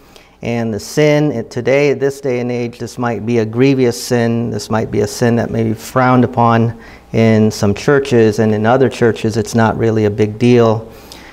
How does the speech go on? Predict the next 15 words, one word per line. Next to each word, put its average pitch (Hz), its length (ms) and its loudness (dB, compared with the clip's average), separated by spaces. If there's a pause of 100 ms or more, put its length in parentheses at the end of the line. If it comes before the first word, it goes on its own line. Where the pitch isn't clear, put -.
(160)
But 123 140 4
we 131 120 6
do 143 260 4
know 131 300 4
that 120 360 -2
just 135 340 -2
in 123 160 -4
this 143 200 -2
one 131 300 -4
verse 120 280 -6
alone, 139 500 -6 (180)
God 117 240 -4
was 107 140 -10
very 107 240 -6
patient. - 720 -10